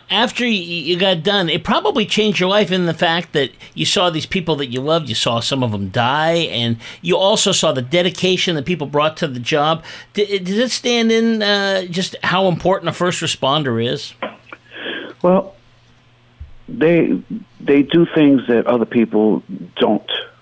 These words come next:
Speaker 2: You know, while we're running in and we're running towards danger, f-, folks are running away. And people have to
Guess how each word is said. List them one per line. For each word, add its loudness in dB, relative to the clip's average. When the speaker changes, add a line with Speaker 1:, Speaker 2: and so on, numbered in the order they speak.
Speaker 2:
You 2
know, 4
while 4
we're 6
running 4
in 2
and 0
we're 6
running 4
towards -2
danger, 2
f-, -2
folks 0
are 4
running 0
away. 0
And 2
people 2
have -2
to 0